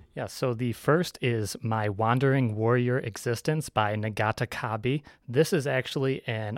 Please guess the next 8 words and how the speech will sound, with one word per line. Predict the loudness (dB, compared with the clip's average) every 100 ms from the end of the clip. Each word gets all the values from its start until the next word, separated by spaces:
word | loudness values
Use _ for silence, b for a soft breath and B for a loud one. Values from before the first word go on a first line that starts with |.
| -2
autobiographical | 2 2 0 _ -4 -2 0 0 2 2 0 -6 -6
manga | -4 -6 -6 -6 -6 -6
that | -6 -6 -4 -6 -6
the | -6
author | -4 -4 -6 -8 -8 -8
has | -10 -10 -10
put | -8 -4
out, | -4 -6 -8